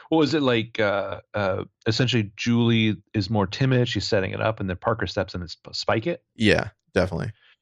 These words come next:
Speaker 1: Um, which is how, sometimes how I kinda wonder about this podcast, 'cause I
Speaker 2: Uh-huh.
Speaker 1: assumed at this point that you are not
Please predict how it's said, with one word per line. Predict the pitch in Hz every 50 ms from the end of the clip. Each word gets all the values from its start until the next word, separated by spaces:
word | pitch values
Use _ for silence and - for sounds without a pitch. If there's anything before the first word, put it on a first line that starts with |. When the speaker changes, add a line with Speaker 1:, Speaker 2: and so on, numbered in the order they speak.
| _ _ _ _ _ _ _ _ _ _ -
Speaker 1:
Um, | - 135 131 127 120 120 117 113 110 104 101 95 95 101 - _ _ _ _ _ _ _ _ _ _ _ _ _ _ _ _ _ _ _ _ _ _ _ _ _ _ _ _
which | - 165 160
is | 165
how, | 185 196 190
sometimes | 170 - 247 240 254 233 -
how | 175 156 143
I | 127
kinda | - - 123 123 113 110
wonder | 101 101 98
about | 95 98 90 -
this | - -
podcast, | - - - 95 95 107 107 - 98 87 - - - -
'cause | - 120 -
I | 147
Speaker 2:
Uh-huh. | 143 139
Speaker 1:
assumed | 131 - - - 185 226 214 147 120 107 104
at | 101 90
this | 123 120 113
point | - - 107 92 87
that | 78 78
you | 98 104 117 120
are | 117 107
not | 101 95 90 71